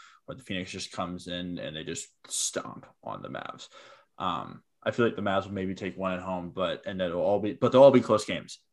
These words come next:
The difference in those games is, Aaron and I have already talked about it so many times during this year, this clutch stats for the Phoenix Suns in just these close games. I don't distrust the Suns team at all. They lost one clutch game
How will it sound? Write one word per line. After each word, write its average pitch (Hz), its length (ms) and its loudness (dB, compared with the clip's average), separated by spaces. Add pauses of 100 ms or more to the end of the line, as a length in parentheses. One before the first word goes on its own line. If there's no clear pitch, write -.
The 120 80 0
difference 139 400 6
in 123 140 2
those 117 200 6
games 104 400 -2
is, 98 440 -2 (520)
Aaron 117 300 2
and 104 140 0
I 107 80 6
have 101 100 2
already 107 240 8
talked 104 260 -2
about 107 140 2
it 92 100 -2
so 113 200 -2
many 113 100 -2
times 101 280 -6
during 95 140 -8
this 87 160 -6
year, 67 240 -8 (440)
this - 180 -4
clutch - 420 0
stats 104 280 0
for - 100 -10
the - 60 -16
Phoenix 98 360 -8
Suns 82 640 -4
in 95 220 -6
just 95 260 -8
these 95 160 -6
close 85 320 -4
games. - 480 -12 (320)
I 107 160 4
don't 117 460 4 (200)
distrust - 880 0
the 107 120 -2
Suns 92 400 -2
team 90 220 -6
at 85 80 -2
all. - 380 -2 (120)
They 107 100 0
lost 117 560 4
one 127 280 6
clutch - 360 4
game 78 380 -2